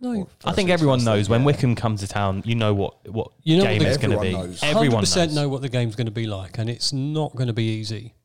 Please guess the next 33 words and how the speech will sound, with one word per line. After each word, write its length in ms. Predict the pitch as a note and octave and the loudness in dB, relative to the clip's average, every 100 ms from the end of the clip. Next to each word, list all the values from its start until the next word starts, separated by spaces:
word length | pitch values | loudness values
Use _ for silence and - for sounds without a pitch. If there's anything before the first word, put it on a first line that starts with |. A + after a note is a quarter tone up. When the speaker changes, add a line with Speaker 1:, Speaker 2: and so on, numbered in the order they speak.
| _ | _
Speaker 2:
I'm 60 | A2 | -10
pretty 160 | D3 | -8
Speaker 1:
It's 80 | A#2 | -6
Speaker 2:
sure 120 | B2+ | -6
Speaker 1:
not. 80 | G2+ | -6
Speaker 2:
they're 80 | G2+ | -8
European 440 | A2 G#2 - F#2+ F#2+ | -8 -4 -4 -4 -8
renowned, 320 | G2 A2+ G2+ | -8 -8 -8
didn't 140 | A2+ | -10
they, 120 | G2 | -10
for 340 | F#2 G2+ F#2 F2+ _ _ | -12 -12 -12 -12 _ _
being 140 | G2+ | -16
time 240 | F#2+ G2 F#2 | -12 -10 -8
wasters, 380 | F2+ F#2+ G2+ - | -10 -10 -10 -8
so 280 | F#2+ F2 F2+ - _ _ _ | -8 -10 -12 -18 _ _ _
Speaker 3:
Is 80 | F3+ | -4
that 140 | C4 C4 | -2 0
Gareth 240 | A3+ G#3+ | -2 0
Ainsworth? 460 | A3 C3+ - - - _ _ _ _ | -2 -2 -4 -10 -16 _ _ _ _
Speaker 2:
It's 100 | - | -20
gotta 200 | B2 A#2+ | -14 -12
be, 100 | G2 | -8
Speaker 3:
It's 80 | A2+ | -4
Speaker 2:
innit? 40 | |
Speaker 3:
gotta 120 | A2+ G#2 | -2 0
be, 60 | |
Speaker 2:
Surely. 80 | G#2+ | 0
Speaker 3:
isn't 200 | G#2+ F#2 | -2 -6
it? 60 | - - | -14 -8
Has 200 | E3+ - | -8 -8
to 100 | - | -12
be. 180 | D#2+ F2+ _ _ _ _ _ _ _ | -12 -12 _ _ _ _ _ _ _
Speaker 2:
Well, 160 | - - | -16 -14